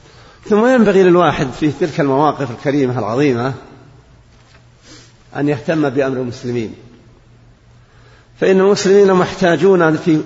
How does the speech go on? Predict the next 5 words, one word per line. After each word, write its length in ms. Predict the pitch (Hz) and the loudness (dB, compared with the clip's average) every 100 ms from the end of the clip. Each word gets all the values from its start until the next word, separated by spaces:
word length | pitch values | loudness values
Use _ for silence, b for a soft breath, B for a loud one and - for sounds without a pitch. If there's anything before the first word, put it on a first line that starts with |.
| - | -4
دائما 420 | 156 240 208 170 | 0 0 0 0
وأبدا 680 | 151 151 180 160 139 135 107 - - - - - - _ _ - _ _ _ _ _ _ - _ _ - _ _ _ - | 2 2 2 2 0 0 -2 -10 -20 -20 -20 -20 -20 _ _ -20 _ _ _ _ _ _ -20 _ _ -20 _ _ _ -10
للدعاء، 560 | 131 131 147 135 139 | -8 -4 -2 0 0
لأن 260 | 127 131 131 | 0 0 2
يدعوا 540 | 160 139 139 170 185 | 0 0 2 4 4